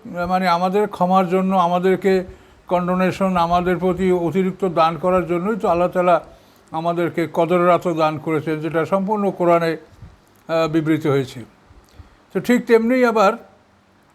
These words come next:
আমাদের জন্য এই সমস্ত ফজিলত এবং বরকত আল্লাহ রেখেছেন যে রমজান মাসের পরে আবার শাওয়াল মাসের মধ্যে ছয়টা রোজা রাখলে সে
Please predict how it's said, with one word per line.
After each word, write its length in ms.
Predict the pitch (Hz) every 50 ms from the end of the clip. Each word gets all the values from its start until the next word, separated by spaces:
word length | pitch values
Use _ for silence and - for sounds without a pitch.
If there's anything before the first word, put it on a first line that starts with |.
| _ _ _
আমাদের 400 | - 151 160 185 208 202 226 226
জন্য 200 | 202 233 226 233
এই 100 | 233 220
সমস্ত 360 | - - 214 208 208 196 - 233
ফজিলত 540 | 208 - - 175 170 196 208 214 202 196
এবং 240 | 202 180 185 180 180 165
বরকত 420 | 165 160 156 - 208 202 190 -
আল্লাহ 260 | 170 165 165 165 165
রেখেছেন 440 | 165 160 220 208 190 196 170 151 170 226 - _ _ _ _ _ _ _ _ _ _ _ _ _ _ _ -
যে 80 | 175
রমজান 360 | 160 175 185 185 190 240 247
মাসের 280 | 240 247 240 190 233 240
পরে 300 | - 233 208 202 214 214
আবার 300 | 196 180 180 185 170 165 - - - _ _ _ _ _ _ _ _ _ _ _ _ - - _ _ - - - - - - -
শাওয়াল 300 | - 190 196 196 214 240
মাসের 300 | 247 240 240 - - 240
মধ্যে 260 | 233 226 220 208 233 226
ছয়টা 560 | 226 - 190 190 180 202 190 160 160 185 254 247 - _ _ _ _ _ _ _ _ _ _ _ _ _ _ _ -
রোজা 300 | 165 165 185 180 196 190
রাখলে 380 | 190 185 185 180 180 226 226 226
সে 300 | 226 220 190 185 208